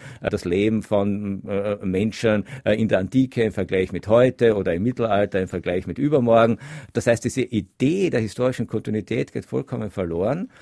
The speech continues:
Und auf der anderen Seite, und das meint jetzt Ihr Hinweis auf die Gedenktage und die Gedenkkultur, auf der anderen Seite eine bestimmte Moralisierung der Geschichte, die es natürlich immer gegeben hat. Das ist ganz klar. Denkmäler hat's immer gegeben und an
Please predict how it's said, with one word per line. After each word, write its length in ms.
Und 160
auf 120
der 200
anderen 360
Seite, 460
und 120
das 140
meint 340
jetzt 520
Ihr 180
Hinweis 420
auf 120
die 120
Gedenktage 680
und 140
die 60
Gedenkkultur, 920
auf 180
der 120
anderen 240
Seite 320
eine 160
bestimmte 580
Moralisierung 920
der 100
Geschichte, 560
die 60
es 80
natürlich 360
immer 200
gegeben 460
hat. 200
Das 100
ist 120
ganz 240
klar. 260
Denkmäler 540
hat's 180
immer 200
gegeben 480
und 160
an 180